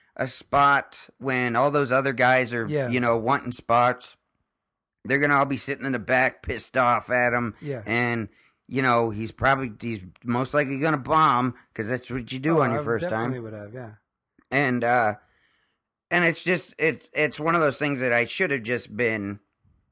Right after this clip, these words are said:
Speaker 1: I wish I'd have been bigger about it and just gone, "Fuck it, yeah. Why don't you go
Speaker 2: Well
Speaker 1: do it?" I'll, I mean, especially when I'm hosting.
Speaker 2: Well, the, um, I don't recall the timeline of this, but there was a point when I got pretty deep into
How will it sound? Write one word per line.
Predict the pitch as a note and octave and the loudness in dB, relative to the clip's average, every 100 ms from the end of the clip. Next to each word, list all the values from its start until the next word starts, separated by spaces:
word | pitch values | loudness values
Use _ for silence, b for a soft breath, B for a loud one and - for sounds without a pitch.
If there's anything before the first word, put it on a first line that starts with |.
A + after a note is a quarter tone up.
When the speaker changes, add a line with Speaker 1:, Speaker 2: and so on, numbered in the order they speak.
| _ _ | _ _
Speaker 1:
I | C#3 | -2
wish | E3 E3 A#2+ | -2 -2 -2
I'd | G#2 | -4
have | F2+ | -4
been | G2+ F#2+ | -6 -6
bigger | D#2+ A#2 G2+ G2 | -8 -8 -6 -8
about | F2 G#2 G2 | -2 -2 -2
it | F#2+ | -4
and | F2 | -10
just | F#2+ - | -14 -10
gone, | G#2+ F#2 F2 _ _ _ | -8 -8 -10 _ _ _
"Fuck | - F#3+ | -2 -2
it, | C3 - | -4 -10
yeah. | - F3 C#3 F2 _ _ _ - | -6 -2 -2 -4 _ _ _ -10
Why | B2 | -8
don't | C#3 - | -6 -4
you | |
go | D#3 | -2
Speaker 2:
Well | D#3+ | -2
Speaker 1:
do | E3 D3 | 0 -2
it?" | G2 | -2
I'll, | G#2+ C3+ B2 - | 0 0 0 -2
I | A#2+ | -2
mean, | C3 B2 | -2 -6
especially | A2 - C#3+ C3 | -6 -6 -6 -6
when | A#2 A2+ | -8 -6
I'm | A2+ | -8
hosting. | E2+ A2+ C3 - E2+ G#2 b b b b _ | -6 -8 -8 -12 -12 -12 b b b b _
Speaker 2:
Well, | D#3 | -10
the, | D#3+ F3+ | -8 -6
um, | E3+ D3+ C#3 B2 - | -6 -6 -6 -10 -16
I | C3 | -16
don't | D3+ G3+ G#3 | -8 -8 -8
recall | F3 C#3 F3+ F3 | -12 -8 -6 -6
the | C#3 | -10
timeline | - D#3+ F#3 E3 C3 A#2+ | -12 -12 -8 -8 -8 -8
of | |
this, | A2+ A#2 - | -10 -12 -16
but | C3+ B2+ - | -14 -14 -10
there | C#3 | -10
was | C3 | -12
a | B2 | -10
point | - D#3+ D3 | -10 -8 -10
when | B2+ | -10
I | B2+ | -10
got | C3+ A#2 | -12 -10
pretty | - C#3+ | -8 -8
deep | B2 B2+ B2+ | -10 -12 -8
into | B2 A2 | -8 -10